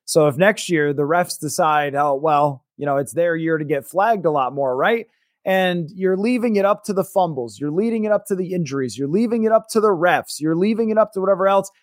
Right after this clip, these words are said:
And then at the end of the day, when you get to the playoffs and you look across at the other team, and they have a better defense that's been stacked over for years, stacked up for years.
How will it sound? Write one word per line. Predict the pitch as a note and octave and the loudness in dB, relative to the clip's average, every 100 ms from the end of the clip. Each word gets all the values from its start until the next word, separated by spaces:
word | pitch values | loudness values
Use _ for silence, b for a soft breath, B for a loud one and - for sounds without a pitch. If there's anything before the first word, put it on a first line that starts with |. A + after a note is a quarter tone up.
| _ | _
And | E3+ F#3 | -2 0
then | D4 D4+ E3 | 0 0 -4
at | F3 | -4
the | D#3 E3 | 0 0
end | A#3+ B3+ | 2 2
of | |
the | A#3 | 0
day, | F#3 F#3+ C3 F#2+ - _ | 2 2 0 -4 -16 _
when | E3+ | -2
you | E3 | 0
get | D#3 A3 A#3 | 0 0 0
to | A#3+ | 0
the | G#3 | -2
playoffs | - G3+ D3+ F2+ - - - _ - | 0 0 0 -4 -12 -18 -18 _ -8
and | E3 | -2
you | D#3+ | 0
look | E3 A3 A3+ | 2 0 0
across | G3 A3 G#3+ G#3 | -4 0 2 2
at | F#3+ | -2
the | F#3 F3+ | -2 0
other | E3+ D#3+ | 0 -2
team, | - D3+ - _ - | -4 -6 -8 _ -6
and | D#3+ | 0
they | F3+ | 2
have | G3 E3+ C3+ | 4 4 2
a | |
better | B2 D#3 F#3+ | 0 2 2
defense | F3+ F#3+ F3+ F3+ E3+ - | 2 0 0 0 0 -4
that's | D3+ - | -8 -6
been | D3 | -8
stacked | B2+ D#3+ D3+ D#3+ E3 | -4 0 2 2 2
over | D#3+ D3 D#3 | 2 2 -4
for | - | -4
years, | D3 D3+ D3 C#3+ C3+ | -6 -4 -2 -4 -4
stacked | - D#3 D3 | 0 0 2
up | D#3 - | -2 -2
for | C3+ | -6
years. | B2+ B2 A#2 | -4 -6 -8